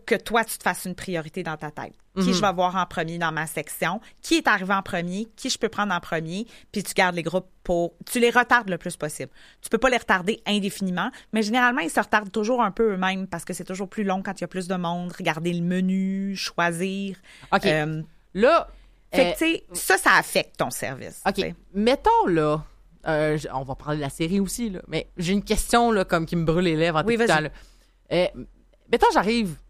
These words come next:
Speaker 2: puis je, je suis avec un, six personnes, ok ?
Speaker 1: Ouais.
Speaker 2: On va être six.
Speaker 1: Ouais,
Speaker 2: mettons,
Speaker 1: ouais.
Speaker 2: on va être six.
Speaker 1: Uh-huh.
Speaker 2: Puis j'arrive, euh, avant.
Speaker 1: Oui.
Speaker 2: Toi, là,
Speaker 1: Oui.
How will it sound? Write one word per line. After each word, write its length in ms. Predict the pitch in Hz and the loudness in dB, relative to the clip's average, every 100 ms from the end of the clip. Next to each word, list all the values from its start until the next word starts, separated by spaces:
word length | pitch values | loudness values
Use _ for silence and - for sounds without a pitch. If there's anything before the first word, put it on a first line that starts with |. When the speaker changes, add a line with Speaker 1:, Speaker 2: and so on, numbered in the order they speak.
| _ _ _ - | _ _ _ -6
Speaker 2:
puis 240 | 185 175 | -2 0
je, 340 | 151 170 151 | 2 2 2
je 60 | 160 - | -2 -2
suis 100 | 180 | 0
avec 160 | 170 | 2
un, 440 | 160 151 143 143 123 - 82 139 | 2 2 0 -4 -6 -16 -20 -12
six 260 | - 151 | 2 2
personnes, 280 | 175 - 120 - - | 2 -2 -4 -10 -14
ok ? 60 | - | -2
Speaker 1:
Ouais. 180 | 226 233 | 2 4
Speaker 2:
On 140 | 175 | 4
va 100 | 185 | 6
être 100 | 208 | 4
six. 340 | - - - - | 2 -4 -4 -6
Speaker 1:
Ouais, 120 | 254 | 0
Speaker 2:
mettons, 140 | 262 247 | 0 0
Speaker 1:
ouais. 40 | |
Speaker 2:
on 40 | 165 | 0
va 80 | 170 | -2
être 80 | |
six. 200 | - - - | -2 -10 -4
Speaker 1:
Uh-huh. 280 | 202 220 | -2 -2
Speaker 2:
Puis 240 | 269 196 202 | 0 2 4
j'arrive, 480 | 180 170 214 226 175 | 4 4 2 0 2
euh, 200 | 170 165 - - _ | 4 2 -2 -20 _
avant. 300 | 165 170 156 - - _ _ _ _ | 2 4 2 -2 -18 _ _ _ _
Speaker 1:
Oui. 240 | 160 226 - - | -6 -6 -8 0
Speaker 2:
Toi, 300 | 240 294 302 | 4 6 6
là, 300 | 180 156 160 - - | 4 2 -2 -12 -12
Speaker 1:
Oui. 180 | - | -10